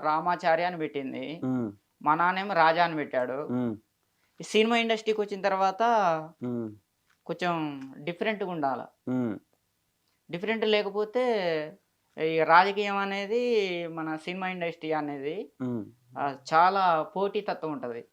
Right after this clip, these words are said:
Speaker 2: మ్మ్.
Speaker 1: ఆ పోటీలో మనం వాళ్ళతోటి పోటీ పడి గెలవాలంటే కొంచెం డిఫరెంట్‌గా ఉండాలి.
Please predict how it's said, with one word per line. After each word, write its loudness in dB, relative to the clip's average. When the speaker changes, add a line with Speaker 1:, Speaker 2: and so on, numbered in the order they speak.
Speaker 2:
మ్మ్. 0
Speaker 1:
ఆ 4
పోటీలో 4
మనం -4
వాళ్ళతోటి 0
పోటీ -6
పడి -2
గెలవాలంటే -2
కొంచెం -12
డిఫరెంట్‌గా -10
ఉండాలి. -10